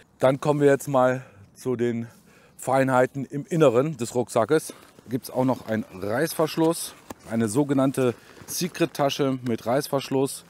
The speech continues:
wo ihr dann auch noch Wertgegenstände oder Schlüssel dementsprechend verstauen könnt. Insgesamt hat der Rucksack, äh, ich glaub, fünfzehn, vierzehn oder fünfzehn Liter Fassungsvolumen. So, und jetzt kommen wir mal zum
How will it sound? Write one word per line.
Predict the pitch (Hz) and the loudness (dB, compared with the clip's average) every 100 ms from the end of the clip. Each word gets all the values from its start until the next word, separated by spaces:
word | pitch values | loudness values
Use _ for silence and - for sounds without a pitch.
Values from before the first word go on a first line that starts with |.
| - - _ | -20 -20 _
wo | 123 | -2
ihr | 123 | 0
dann | 117 | 0
auch | 110 113 | -2 -4
noch | 117 98 | -4 0
Wertgegenstände | 117 110 - 113 113 113 113 107 107 | 0 0 -8 -4 -4 -4 -4 -4 -4
oder | 98 90 | -4 -6
Schlüssel | - 107 110 98 | -8 -6 -4 -2
dementsprechend | 98 98 92 - 92 98 - - - | -4 -4 -8 -10 -10 -10 -12 -20 -6
verstauen | 123 110 - 98 90 | -4 -2 0 -2 -2
könnt. | - 80 76 - - - - - | -8 -12 -14 -16 -20 -20 -20 -10
Insgesamt | 160 165 - 143 139 147 - | -6 -4 -2 0 0 0 -2
hat | 139 143 | -2 0
der | |
Rucksack, | 117 139 - 131 127 - - | 0 -2 2 2 2 -2 -10
äh, | 113 120 123 | -2 2 2
ich | 120 - - _ - - - _ _ _ _ - - - - _ - - - - - | 0 -6 -20 _ -20 -20 -20 _ _ _ _ -20 -20 -20 -20 _ -20 -20 -20 -20 -14
glaub, | - 110 - - - | -4 -4 -4 -20 -10
fünfzehn, | - 175 - - 131 120 - - | -2 -2 -2 -2 0 -2 -6 -6
vierzehn | 175 - - 160 | -4 -2 -2 -2
oder | 135 123 | -2 -4
fünfzehn | 160 151 - 143 | -4 -8 -4 -2
Liter | 143 135 | 0 -2
Fassungsvolumen. | - 156 - 165 - 156 165 202 214 _ _ _ - - - _ _ | -2 -4 -4 -8 -4 0 0 0 -4 _ _ _ -20 -20 -20 _ _
So, | 139 135 | -2 0
und | 123 | 0
jetzt | 139 | -4
kommen | - 151 | -4 0
wir | 131 | 2
mal | 127 127 127 | 4 2 0
zum | - 123 | -2 -2